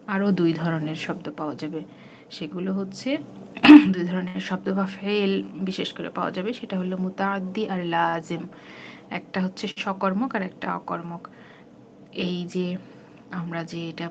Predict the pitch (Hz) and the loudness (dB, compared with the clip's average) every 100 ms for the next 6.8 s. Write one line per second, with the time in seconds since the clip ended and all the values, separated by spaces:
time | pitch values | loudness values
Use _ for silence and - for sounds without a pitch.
0 | - 180 170 - 170 - - 233 - 165 | -8 -8 -6 -6 -8 -10 -6 -6 -6 -8
1 | - 165 165 156 165 160 151 147 - - | -6 -2 0 2 0 -2 -6 -6 -10 -16
2 | - - - 160 147 180 226 392 262 170 | -16 -14 -2 -2 0 2 2 4 6 4
3 | - 180 185 175 170 170 165 165 165 160 | 4 6 6 4 4 4 4 0 0 -2
4 | 160 160 165 - - - - - - - | -2 -6 -8 -16 -18 -18 -18 -18 -18 -18
5 | - - - - - - - - 190 175 | -20 -20 -20 -20 -20 -20 -20 -10 -6 -6
6 | - 175 175 - 175 185 349 | -4 -6 -4 -2 2 4 4